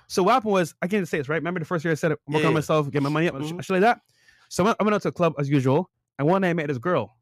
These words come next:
Speaker 1: right? I was like,
Speaker 2: She was
Speaker 1: "Beautiful."
Speaker 2: a freak, huh? 'Cause single moms are always freaks.
Speaker 1: Bro. Mind you, she was,
Speaker 2: Demon.
Speaker 1: she was a little bit thick, but, like, she was nice, feminine, and she did whatever
Speaker 2: No
Speaker 1: I
Speaker 2: gag
Speaker 1: wanted.
Speaker 2: reflex type shit.
Speaker 1: Hundred percent.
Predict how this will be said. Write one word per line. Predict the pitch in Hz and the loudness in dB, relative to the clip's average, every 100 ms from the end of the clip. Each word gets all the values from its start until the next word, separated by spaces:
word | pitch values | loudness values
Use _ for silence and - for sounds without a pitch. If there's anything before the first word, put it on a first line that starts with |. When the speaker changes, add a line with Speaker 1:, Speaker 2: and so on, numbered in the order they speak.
| - | -8
Speaker 1:
right? | 110 143 170 _ _ - | 0 0 -2 _ _ -6
I | |
was | 131 | -4
like, | 120 107 | -2 0
Speaker 2:
She | 180 | 2
was | 135 | 2
Speaker 1:
"Beautiful." | 175 | -2
Speaker 2:
a | |
freak, | - - 147 117 - | -4 -8 -6 -6 -6
huh? | 110 | -8
'Cause | 98 - | -8 -6
single | 160 117 | -4 -4
moms | 95 90 | -6 -8
are | |
always | 98 87 - | -10 -10 -12
freaks. | - 123 | -14 0
Speaker 1:
Bro. | 143 117 _ _ _ _ _ _ _ | 0 0 _ _ _ _ _ _ _
Mind | 185 240 | 0 2
you, | 165 117 | 2 2
she | 311 | 2
was, | 247 | 2
Speaker 2:
Demon. | 156 143 120 | 0 -2 -4
Speaker 1:
she | - | 0
was | 302 | 0
a | |
little | 269 214 | 2 -2
bit | - | 0
thick, | 254 139 | -2 0
but, | 165 | 2
like, | 156 139 _ _ _ - | 2 0 _ _ _ -8
she | - | 2
was | 240 170 - - | 4 4 0 -10
nice, | 127 143 208 294 - - _ | -4 0 0 0 -4 -14 _
feminine, | 170 208 247 185 160 185 - | -2 2 2 2 0 -2 -10
and | 151 | -8
she | 165 | -4
did | 151 | 0
whatever | 139 143 139 143 | 0 0 -4 -2
Speaker 2:
No | 147 | 2
Speaker 1:
I | 135 | 2
Speaker 2:
gag | 143 156 | 2 2
Speaker 1:
wanted. | 120 | 0
Speaker 2:
reflex | 131 110 107 - | -6 -10 -12 -12
type | - 98 87 | -10 -10 -10
shit. | 85 85 _ _ - | -16 -18 _ _ -6
Speaker 1:
Hundred | - 190 | 0 2
percent. | 139 143 | 2 0